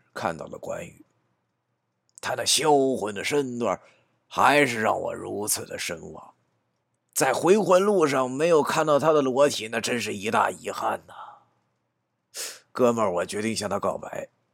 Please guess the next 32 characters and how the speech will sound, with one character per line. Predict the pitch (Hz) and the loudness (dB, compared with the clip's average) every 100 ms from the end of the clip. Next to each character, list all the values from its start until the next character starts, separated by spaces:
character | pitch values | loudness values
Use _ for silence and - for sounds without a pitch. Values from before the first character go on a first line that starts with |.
| _ _ _ _ _ _ _ _ - | _ _ _ _ _ _ _ _ -14
因 | 110 | -4
为 | 135 | 0
我 | 113 131 | 0 0
已 | 131 95 | 0 -2
经 | 113 | -4
发 | 113 143 143 | 2 4 4
过 | 135 | 4
誓 | 127 151 113 | 2 0 -2
了， | 80 _ _ - | -4 _ _ -4
不 | 208 | -2
能 | 135 82 | -2 -2
再 | 101 | -4
错 | 98 - 98 | -4 -4 -6
过 | 113 | -4
任 | 113 | -6
何 | - | -8
事 | - | -10
儿 | - - | -12 -18
了。 | _ _ _ _ _ _ _ _ _ _ _ _ _ _ _ _ _ _ _ _ _ _ _ | _ _ _ _ _ _ _ _ _ _ _ _ _ _ _ _ _ _ _ _ _ _ _
可 | - 123 | -2 0
是， | 131 170 - _ _ _ _ | 0 -2 -6 _ _ _ _
也 | - 117 135 | -6 -2 -2
许 | 95 - 64 _ _ _ _ _ _ _ _ | -4 -10 -20 _ _ _ _ _ _ _ _
还 | - - 113 123 | -14 -6 0 0
是 | 123 95 - - | 0 -2 -8 -14
命 | 104 104 95 | -12 -12 -14
中 | - 90 | -16 -16
注 | 90 87 80 | -16 -16 -14
定。 | 87 _ _ _ _ _ _ _ _ _ _ _ _ _ _ _ _ - | -16 _ _ _ _ _ _ _ _ _ _ _ _ _ _ _ _ 2
放 | 165 156 139 | 6 6 4
学 | 120 151 | 2 4
后， | 147 175 - | 6 6 4